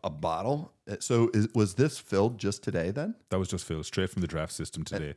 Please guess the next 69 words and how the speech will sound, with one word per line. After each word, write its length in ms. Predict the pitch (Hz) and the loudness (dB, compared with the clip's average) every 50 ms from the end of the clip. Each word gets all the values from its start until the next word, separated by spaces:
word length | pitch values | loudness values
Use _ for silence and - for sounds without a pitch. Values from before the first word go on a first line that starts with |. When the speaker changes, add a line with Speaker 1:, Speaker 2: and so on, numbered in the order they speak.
| _ | _
Speaker 1:
and 140 | - 98 92 | 2 4 4
then 120 | 98 95 | 4 4
they 120 | 92 92 90 | 4 2 2
just 220 | - 95 87 - | 0 -2 -4 -2
put 160 | - 107 - | -4 -4 -4
this 280 | - 95 87 82 - - | -2 -2 -4 -4 -4 -2
Speaker 2:
Yeah, 180 | 107 107 104 139 | -2 0 0 0
and 80 | 101 92 | 0 0
it's 100 | 87 - | -2 -2
sealed. 480 | - - - 110 101 98 95 95 92 | -4 -4 -4 -2 -2 0 -2 -2 -2
So, 160 | - - 131 | -2 -2 -2
you 100 | 135 143 | 0 0
know, 100 | 139 160 | 0 0
that's 180 | 170 196 185 - | 0 -2 -2 -2
probably 520 | - - - 139 127 120 117 101 90 92 92 | 2 4 4 6 6 6 4 4 2 2 2
good 180 | 85 95 90 | 2 2 2
in 80 | 87 85 | 2 2
your 100 | 85 80 | 0 -2
fridge. 340 | - - - 90 90 87 - | -2 -4 -4 -4 -4 -4 -4
I 40 | 92 | -6
mean, 120 | 98 101 | -6 -4
some 160 | - - 120 98 | -4 -4 -4 -4
people 260 | - 90 78 82 80 | -6 -8 -8 -8 -8
will 140 | 78 82 82 | -6 -6 -6
say, 520 | - - 82 80 85 85 82 82 78 73 65 - _ _ _ _ _ _ _ _ _ _ _ _ _ - | -6 -8 -8 -8 -8 -8 -8 -8 -10 -12 -16 -20 _ _ _ _ _ _ _ _ _ _ _ _ _ -14
you 80 | - | -12
know, 180 | 85 85 82 - - | -12 -12 -12 -12 -12
a 80 | - 87 | -12 -8
week 360 | 85 87 90 87 85 - - | -6 -4 -4 -4 -6 -8 -10
or 60 | 80 | -10
ten 220 | - - 90 85 85 | -8 -6 -6 -6 -4
days. 300 | 80 87 85 87 85 - | -4 -4 -4 -4 -4 -4
I'm 140 | 90 90 92 | -4 -4 -4
saying 360 | - - 85 85 82 80 80 | -4 -4 -4 -4 -4 -6 -8
four 240 | - - - 85 82 | -10 -10 -8 -8 -8
or 60 | 80 | -8
five 320 | - - - 82 82 85 82 | -10 -10 -10 -10 -10 -10 -10
days. 380 | 82 85 85 85 82 82 - | -10 -10 -8 -8 -8 -8 -8
It'll 180 | 90 85 - 80 | -10 -10 -10 -8
be 100 | 82 87 | -8 -10
fine 340 | - - - 85 85 85 82 | -8 -8 -10 -8 -6 -6 -6
in 60 | 82 | -8
four 200 | - - 85 82 | -8 -8 -8 -8
or 40 | 82 | -8
five 260 | - 82 82 80 73 | -8 -10 -10 -10 -4
days. 100 | 80 98 | 0 0
Speaker 1:
Oh, 100 | 98 85 | 0 2
so 140 | - - 95 | 0 0 0
Speaker 2:
But 60 | 95 | 2
Speaker 1:
we 60 | 117 | 4
need 80 | 117 113 | 4 4
Speaker 2:
yeah. 80 | 92 | 4
Speaker 1:
to 60 | 82 | 2
drink 260 | 82 82 90 85 - - | -2 -4 -6 -6 -6 -10
this. 280 | - - - - - - | -14 -14 -14 -14 -10 -4
Speaker 2:
Yeah, 340 | - 101 98 90 82 78 76 | -2 0 0 0 0 -2 -2
I 20 | 80 | -2
mean, 180 | 82 82 82 | -2 -2 0
we're 80 | 87 87 | -2 -2
not, 280 | 85 82 80 80 - - | -2 -4 -4 -6 -8 -8
uh, 200 | 85 82 82 80 - _ _ _ - | -8 -8 -8 -10 -12 _ _ _ -10
we're 80 | 85 87 | -6 -6
not 180 | 85 85 85 | -6 -6 -6
leaving 220 | 85 80 78 80 82 | -6 -8 -8 -8 -8
till 120 | - 80 | -8 -6
that's 100 | 80 82 | -4 -2
Speaker 1:
So, 140 | 95 87 80 | 0 0 0
Speaker 2:
all 80 | 80 85 | 0 -2
gone. 280 | 80 82 82 82 85 | -6 -6 -6 -6 -8